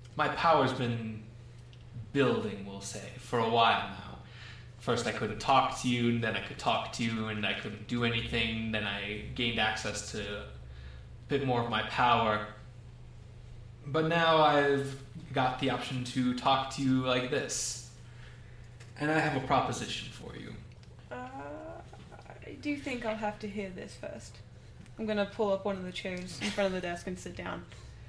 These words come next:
Speaker 1: Something's gone, someone has taken something from me, something I'd very much like back.
Speaker 2: I do hope it's not your eye.
Speaker 1: No,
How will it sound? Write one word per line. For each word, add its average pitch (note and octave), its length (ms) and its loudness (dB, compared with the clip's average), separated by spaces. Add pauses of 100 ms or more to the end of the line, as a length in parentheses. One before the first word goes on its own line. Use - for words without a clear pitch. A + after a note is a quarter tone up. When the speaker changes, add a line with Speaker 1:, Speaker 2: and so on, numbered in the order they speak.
(840)
Speaker 1:
Something's F3+ 580 -2
gone, C3 640 4
someone D3+ 720 0
has B2+ 320 -6
taken - 460 -6 (100)
something - 560 -6
from G2+ 300 -8
me, F#2+ 160 -8
something C3 400 0
I'd A#2 180 2
very A#2+ 260 4
much A2 360 0
like G#2 480 -4
back. - 180 -6 (220)
Speaker 2:
I A#3+ 80 0
do C4 180 -2
hope B3 260 -4
it's G#3 200 -6
not G3 240 -4
your F3+ 80 -6
eye. F#3 360 -6 (680)
Speaker 1:
No, E3 800 6